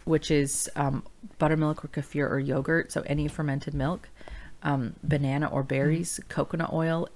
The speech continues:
Speaker 1: egg yolks, maple syrup
Speaker 2: Mm.
Speaker 1: or stevia, um, vanilla, and nutmeg. And
Speaker 2: Oh,
Speaker 1: that,
Speaker 2: sounds lovely.
Speaker 1: that is such a good, s-, and it's not like a big ice, it's actually kind of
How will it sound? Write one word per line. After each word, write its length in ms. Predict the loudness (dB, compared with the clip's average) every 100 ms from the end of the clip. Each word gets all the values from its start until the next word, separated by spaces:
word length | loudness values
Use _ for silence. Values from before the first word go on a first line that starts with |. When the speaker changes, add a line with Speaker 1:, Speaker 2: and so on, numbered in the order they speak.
| -4
Speaker 1:
egg 240 | 0 0 2
yolks, 600 | 4 4 0 -8 -8 -10 -18 -20 -20 -20 -10 -2
maple 420 | 2 2 0 -2
syrup 380 | 4 6 6 6
Speaker 2:
Mm. 80 | 4
Speaker 1:
or 80 |
stevia, 800 | 0 -2 -2 0 2 2 2 -2 -6 -18 -20 -20 -18 -2
um, 320 | 0 2 -2 -4
vanilla, 680 | 0 2 4 4 2 0 0
and 200 | -2 0
nutmeg. 560 | 0 0 0 0 -4 -12 -14 -14 -16 -16 0
And 520 | 4 6 4 2 -4 -10 -12 -12 -6 -6 -4
Speaker 2:
Oh, 60 | -4 0
Speaker 1:
that, 300 | 4 4 4
Speaker 2:
sounds 100 | 0
lovely. 340 | -4 -4 -6 -6 -14 -18 -6
Speaker 1:
that 320 | -2 0 0
is 160 | -4 -2
such 440 | 0 0 0 -4
a 60 | -6
good, 380 | -2 0 0 -2
s-, 180 | -6 -2
and 120 | 2 4
it's 200 | 4 4
not 360 | 2 0 -2
like 200 | -4 -4
a 40 | -2
big 380 | 2 2 0 -4 -8 0
ice, 240 | 0 0 -4
it's 120 | 0
actually 220 | 0 2 -2
kind 220 | 0
of 80 | 0